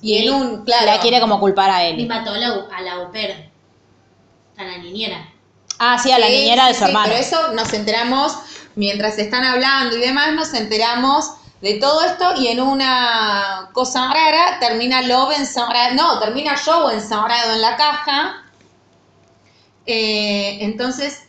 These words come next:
Speaker 1: él dice, "¿Qué es lo que hizo Beth conmigo? Tengo que hacer como que estoy enamorado, que
Speaker 2: Ah,
Speaker 1: no sé
Speaker 2: claro,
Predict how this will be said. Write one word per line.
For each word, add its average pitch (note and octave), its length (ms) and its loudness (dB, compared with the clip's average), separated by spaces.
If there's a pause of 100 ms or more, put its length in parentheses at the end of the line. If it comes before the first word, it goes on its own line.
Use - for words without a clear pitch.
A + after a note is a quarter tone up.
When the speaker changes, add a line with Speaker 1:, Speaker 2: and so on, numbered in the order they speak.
Speaker 1:
él C#4+ 600 -2 (320)
dice, A3+ 580 -4
"¿Qué D4+ 140 -2
es D4+ 60 -4
lo C#4 180 0
que C4 100 -2
hizo B3+ 380 -2
Beth A#3+ 220 -6
conmigo? A#3+ 500 -2
Tengo B3+ 200 -2
que A3+ 80 -2
hacer B3 260 -4
como G#3+ 220 -2
que G3+ 60 -6
estoy A#3+ 280 -2
enamorado, G#3+ 840 0
que G#3+ 80 -2
Speaker 2:
Ah, A#3+ 180 4
Speaker 1:
no A3+ 60 0
sé B3 60 2
Speaker 2:
claro, C4 200 6